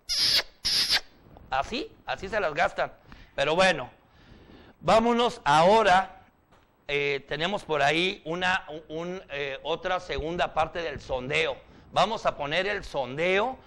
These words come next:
pero por lo pronto, pues, me llama mucho la atención con el te-, el tema del agua, porque fíjense que la cónsul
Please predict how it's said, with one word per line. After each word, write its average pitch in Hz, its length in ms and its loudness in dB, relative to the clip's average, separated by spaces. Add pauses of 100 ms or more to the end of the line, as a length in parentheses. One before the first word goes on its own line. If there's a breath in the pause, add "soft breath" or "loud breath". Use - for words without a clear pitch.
(120)
pero 151 240 0
por 151 140 0
lo 143 180 -2
pronto, 196 600 0
pues, 139 160 -8
me 131 140 -10
llama 165 440 0 (320 loud breath)
mucho 160 360 -2
la 165 100 4
atención 151 460 -4
con 160 160 -6
el 123 100 -8
te-, 156 240 -6
el 131 140 -8
tema 151 260 -2
del 151 160 0
agua, 175 240 0
porque 139 220 -10
fíjense 190 380 -8
que 156 100 -6
la 139 180 -2
cónsul 196 480 -4